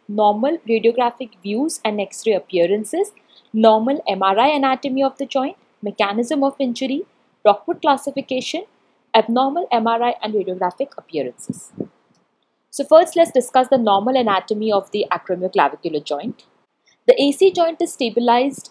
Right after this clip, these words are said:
by static and dynamic stabilizers. The static stabilizers are the ligaments and the dynamic stabilizers are the muscle attaching to the clavicle.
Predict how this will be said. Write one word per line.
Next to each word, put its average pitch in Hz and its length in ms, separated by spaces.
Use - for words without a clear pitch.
by 220 280
static - 600
and 226 220
dynamic 185 440
stabilizers. 165 840
The 226 60
static 226 380
stabilizers 269 580
are 277 100
the 247 120
ligaments 233 680
and 208 140
the 220 120
dynamic 208 520
stabilizers 208 720
are 180 180
the 262 160
muscle 202 380
attaching 180 460
to 170 80
the 262 100
clavicle. - 540